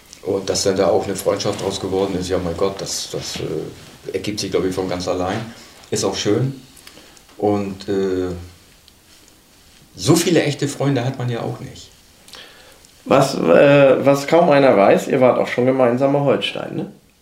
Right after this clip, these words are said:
Speaker 1: Ja, auch irgendwann in den neunziger.
Speaker 2: Ja, also er als Ma-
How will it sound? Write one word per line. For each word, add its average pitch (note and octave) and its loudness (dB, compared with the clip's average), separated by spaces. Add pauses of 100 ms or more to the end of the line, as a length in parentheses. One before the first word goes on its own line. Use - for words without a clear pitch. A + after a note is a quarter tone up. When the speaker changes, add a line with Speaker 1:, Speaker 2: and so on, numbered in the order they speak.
(200)
Speaker 1:
Ja, A2+ -8 (460)
auch F2+ -12 (120)
irgendwann G2+ -10 (260)
in F#2+ -10
den F#2 -6
neunziger. A2 -6 (340)
Speaker 2:
Ja, G#2+ 2 (160)
also A#2+ 6
er C3+ 4
als - 0
Ma- C3+ 2